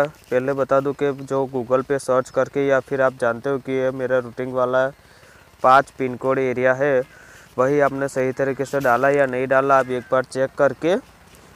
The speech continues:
अब आगे का process करने के लिए ready रह सकते हो, क्योंकि इसमें ही जो आपका काम work होगा वो इधर ही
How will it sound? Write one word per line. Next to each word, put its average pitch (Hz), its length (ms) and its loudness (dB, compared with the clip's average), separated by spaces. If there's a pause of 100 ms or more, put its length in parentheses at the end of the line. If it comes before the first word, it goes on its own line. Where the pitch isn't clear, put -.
अब 127 160 0
आगे 131 260 0
का 139 140 2
process 135 400 -2
करने 127 300 -2
के 135 140 -8
लिए 135 260 0
ready 131 340 0
रह 131 280 0
सकते 123 360 -6
हो, 120 180 -4 (480)
क्योंकि 135 640 -2
इसमें 147 300 -6
ही 151 180 -4
जो 139 200 -2
आपका 131 360 0
काम 131 280 2
work 123 340 -2
होगा 135 280 2
वो 131 220 0
इधर 127 400 -2
ही 135 180 -6